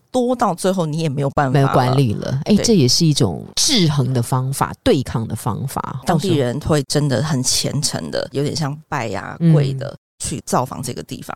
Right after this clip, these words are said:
Speaker 2: 嗯。
Speaker 1: 即便我们不是当地人，
Speaker 2: 嗯。
Speaker 1: 即便我们可能没有宗教信仰，可是你到那里看到数量这么庞大的十字架，你会肃然起敬。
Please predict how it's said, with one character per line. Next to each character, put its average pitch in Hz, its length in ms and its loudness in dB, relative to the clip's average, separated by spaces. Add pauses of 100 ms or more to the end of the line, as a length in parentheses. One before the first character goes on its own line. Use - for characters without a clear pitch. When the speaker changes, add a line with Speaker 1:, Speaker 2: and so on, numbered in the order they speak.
(100)
Speaker 2:
嗯。 - 0 -
Speaker 1:
即 165 160 2
便 226 180 2
我 147 140 -4
们 120 180 -6
不 139 160 -6
是 165 140 -2
当 151 260 0
地 131 200 0
人， 57 200 -2
Speaker 2:
嗯。 151 320 6
Speaker 1:
即 175 160 -2
便 220 180 0
我 131 120 0
们 147 140 -4
可 - 160 -10
能 - 120 -8
没 143 140 0
有 147 140 -2
宗 143 200 -2
教 139 160 2
信 - 220 -2
仰， - 180 -8
可 156 100 0
是 214 120 2
你 180 160 2
到 139 220 -2
那 135 160 2
里 113 100 -2
看 - 240 -2
到 156 180 0
数 - 300 -2
量 185 180 0
这 214 140 2
么 156 180 2
庞 - 300 -4
大 139 180 -2
的 92 60 -8
十 - 220 -2
字 120 100 -6
架， 117 180 -2 (300)
你 147 100 0
会 151 120 2
肃 147 200 2
然 98 160 0
起 - 200 -2
敬。 - 180 -2